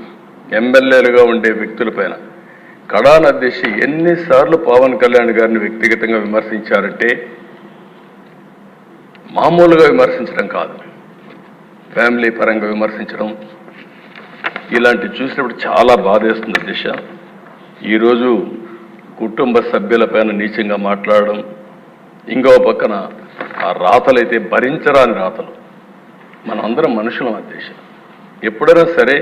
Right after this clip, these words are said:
ఓసారి ఇష్టానుసారంగా ఇలాంటి వచ్చినప్పుడు ఓసారి మనసు చాలా చివుక్కుమంటుంది, చాలా బాధ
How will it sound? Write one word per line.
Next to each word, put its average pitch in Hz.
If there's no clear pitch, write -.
ఓసారి 139
ఇష్టానుసారంగా 123
ఇలాంటి 110
వచ్చినప్పుడు 113
ఓసారి 123
మనసు 120
చాలా 110
చివుక్కుమంటుంది, 104
చాలా 113
బాధ 104